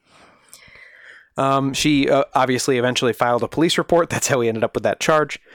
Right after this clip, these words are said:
And, uh, he pled guilty to the trespassing and, uh, spent one year on probation.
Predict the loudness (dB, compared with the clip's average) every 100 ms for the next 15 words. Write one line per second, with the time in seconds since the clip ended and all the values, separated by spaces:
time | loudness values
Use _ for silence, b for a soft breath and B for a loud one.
0 | B B -4 -2 0 0 0 -4 -2 0
1 | 0 0 0 0 -2 -4 -4 -6 -2 -2
2 | -2 -2 -2 -2 -2 -2 -2 0 0 0
3 | 0 -2 -2 0 0 0 0 -2 -4 -6
4 | -8 -4 0 0 0 -6 -8